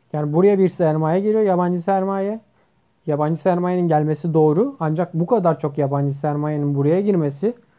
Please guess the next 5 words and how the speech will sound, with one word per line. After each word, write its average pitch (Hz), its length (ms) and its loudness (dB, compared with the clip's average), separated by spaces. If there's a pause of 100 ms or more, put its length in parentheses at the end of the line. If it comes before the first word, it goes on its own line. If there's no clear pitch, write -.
(220)
senin 208 340 -2
ithalatı 175 680 2
sınırlandırmana 165 920 0 (360)
engel 170 320 2
olur. 127 240 -2